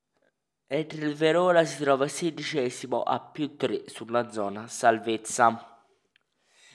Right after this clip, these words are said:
Comunque, secondo gol annullato dubbio, sul primo invece posso pure sta, però qualche dubbietto ce l'ho.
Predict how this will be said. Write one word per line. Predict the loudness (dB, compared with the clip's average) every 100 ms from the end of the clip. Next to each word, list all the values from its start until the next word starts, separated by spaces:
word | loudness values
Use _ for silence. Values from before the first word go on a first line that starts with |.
| _ _
Comunque, | -8 -8 -8 -16 _ _ _ _ _ _ _ _ _ _
secondo | -4 -2 0 -2
gol | 0 4
annullato | 4 4 6 6 6 2
dubbio, | -4 -6 -6 -2 -2 -2
sul | -2 -6 -4
primo | -2 -2 0
invece | -2 -6 -8
posso | -8 -8
pure | -6 -6
sta, | 0 6 6 4 -12 _
però | -2 4 4 2 -14 _ _ _ _ _ _ _ _ _
qualche | -4 -4 -4 -6
dubbietto | -6 -2 -2 -2 -8
ce | -2 0
l'ho. | 0 -2